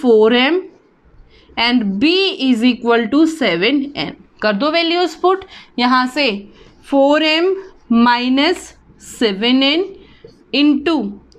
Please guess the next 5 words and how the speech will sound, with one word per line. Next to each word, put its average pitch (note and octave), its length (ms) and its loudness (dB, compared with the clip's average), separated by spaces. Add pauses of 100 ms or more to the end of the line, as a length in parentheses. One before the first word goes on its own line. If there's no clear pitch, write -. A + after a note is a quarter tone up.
(360)
four D4+ 440 2 (180)
M C4 340 0 (120)
whole A#3 340 2
square E4 500 -2 (800)
plus C4+ 460 -4